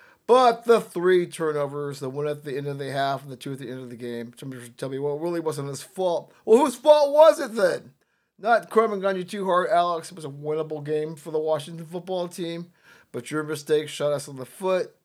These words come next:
I know that Riverboat Ron has talked about, "Well, we want to compete and try for the division." It's a horrible division. I mean, really, Eagles,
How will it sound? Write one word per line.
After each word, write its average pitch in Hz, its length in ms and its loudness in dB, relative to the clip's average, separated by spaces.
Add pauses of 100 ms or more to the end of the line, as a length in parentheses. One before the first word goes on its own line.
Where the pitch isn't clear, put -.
(880)
I - 40 -20
know 156 300 2
that 147 380 -4
Riverboat 151 480 -4
Ron 180 440 4
has 151 180 -10
talked 202 420 -2
about, 175 500 -2 (360)
"Well, 165 420 10
we 151 120 -2
want 139 400 -8 (180)
to 127 100 -16
compete 254 720 -8 (640)
and 151 320 -6
try 160 320 0
for 143 80 -14
the 139 120 -12
division." 202 800 -2 (840)
It's 165 100 -6
a 180 100 4
horrible 226 460 6
division. 139 720 -4 (140)
I 151 40 -14
mean, 165 220 -4
really, 165 500 0
Eagles, 185 480 -4